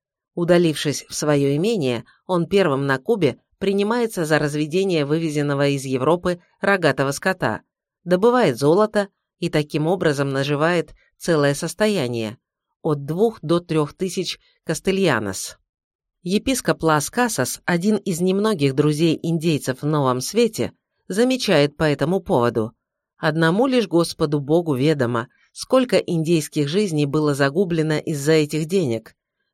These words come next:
Надо думать, он призовет его за это к ответу". То, что Кортес нажил свое состояние именно таким путем, сыграло решающую роль в его дальнейшей судьбе. Теперь,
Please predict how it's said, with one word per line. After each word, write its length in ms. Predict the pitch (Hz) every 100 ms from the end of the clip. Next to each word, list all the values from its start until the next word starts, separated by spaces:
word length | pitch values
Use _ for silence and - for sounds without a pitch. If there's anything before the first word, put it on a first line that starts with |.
| -
Надо 320 | 175 160 143
думать, 480 | 156 214 220 220 - _ _
он 200 | 233 247
призовет 540 | 240 240 254 240 170 -
его 220 | 131 123
за 120 | 139
это 260 | 135 131 131
к 80 |
ответу". 560 | 160 170 143 107 101 - _ _ _ _ _ _ _ _ _ _
То, 160 | 202
что 160 | 175 175
Кортес 540 | 165 156 - 180 - - _ _ -
нажил 340 | 185 190 240
свое 260 | 196 160 151
состояние 720 | 151 - 165 170 160 160 -
именно 460 | - 160 147 143
таким 400 | 147 185 - 135
путем, 460 | 131 131 214 220 202 - _ _
сыграло 500 | - 214 202 247 208
решающую 680 | 147 - 170 151 139 156 147
роль 220 | 175 196
в 40 |
его 260 | 151 139 151
дальнейшей 560 | 151 151 147 135 147 143
судьбе. 480 | 185 160 147 107 - _ _ _ _ _ _
Теперь, 440 | - 185 226 220